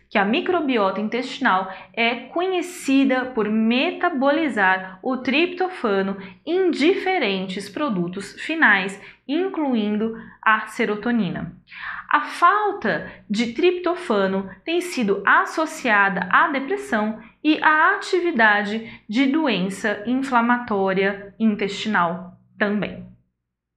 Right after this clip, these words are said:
Outros metabólitos microbianos, por exemplo, ácidos biliares, ácidos graxos de cadeia curta, que são influenciados pela disbiose associada à inflamação,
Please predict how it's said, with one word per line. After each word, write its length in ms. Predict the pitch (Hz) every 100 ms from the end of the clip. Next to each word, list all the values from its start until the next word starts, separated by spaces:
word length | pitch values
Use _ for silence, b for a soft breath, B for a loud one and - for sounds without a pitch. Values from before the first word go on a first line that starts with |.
| _ B B B B B
Outros 460 | 330 440 440 277
metabólitos 1120 | 247 294 359 269 190 208 233 233 185 - 180 196
microbianos, 1000 | 196 185 180 175 196 208 190 180 - - B B
por 140 | - 208
exemplo, 680 | 202 202 202 202 185 165 B B B
ácidos 600 | 185 214 214 - 180 175
biliares, 840 | 160 170 190 208 208 196 196 190 -
ácidos 500 | 226 226 226 185 175
graxos 360 | 185 190 185
de 80 | 180
cadeia 360 | - 180 175 170
curta, 580 | - - 208 202 185 180 B B
que 100 | 226
são 300 | - 220 - -
influenciados 1120 | 277 359 - 277 240 240 - 202 180 175 -
pela 240 | 196 180
disbiose 880 | 180 269 277 277 285 185 175 175 185
associada 800 | 185 190 - 180 165 175 170 -
à 220 | 220 233
inflamação, 840 | 262 269 185 214 277 - 190 190